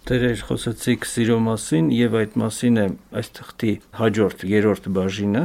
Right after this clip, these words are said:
որ առանձնացնում են մեկնիշները, որին մենք, եթե կարելի, անդրադառնանք մեր հաջորդ զրույցի ընթացքում։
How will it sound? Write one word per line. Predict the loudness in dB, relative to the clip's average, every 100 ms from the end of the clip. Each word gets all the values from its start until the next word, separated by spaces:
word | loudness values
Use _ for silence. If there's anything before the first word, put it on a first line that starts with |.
| -2
որ | -4 -2
առանձնացնում | -2 -2 -4 -4 -6 -4 -2
են | -2
մեկնիշները, | -2 -4 -6 -2 2 4 2
որին | 2 0 2 2
մենք, | 2 0 -2
եթե | -8 -4 -4
կարելի, | -2 0 0 0
անդրադառնանք | 0 0 0 0 0 -2 -4
մեր | -2 -2 -2
հաջորդ | -2 0 -4 -6
զրույցի | -10 -8 -6 -4
ընթացքում։ | -4 -4 -8 -2 2 2